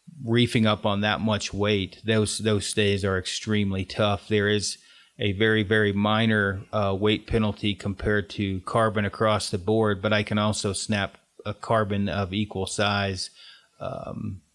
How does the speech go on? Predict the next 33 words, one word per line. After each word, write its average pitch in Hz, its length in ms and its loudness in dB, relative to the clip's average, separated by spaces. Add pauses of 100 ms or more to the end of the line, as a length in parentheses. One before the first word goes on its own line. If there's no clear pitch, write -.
(160)
without 110 440 0
putting 101 220 0
it 101 120 2
over 101 220 0
my 95 200 -2
knee 98 220 0
with 95 160 -4
just - 280 -2
in 98 100 -2
my 90 140 -4
hands. 92 500 -4
So 98 440 0
I, 110 280 2
I - 20 6
would 123 160 4
say 117 180 4
it 107 60 6
was 104 160 0
a 101 60 2
victory 95 480 0
'cause 90 180 -8
those 101 200 -2
things 98 280 -2
are, 90 300 -4 (100)
are 92 140 -4 (400)
bomb-proof, 101 640 -2
literally. 92 500 -4 (420)
Um, 95 480 0 (500)
with 127 200 4
that 113 240 4
K 160 180 4
U 156 220 4
pack, 117 540 2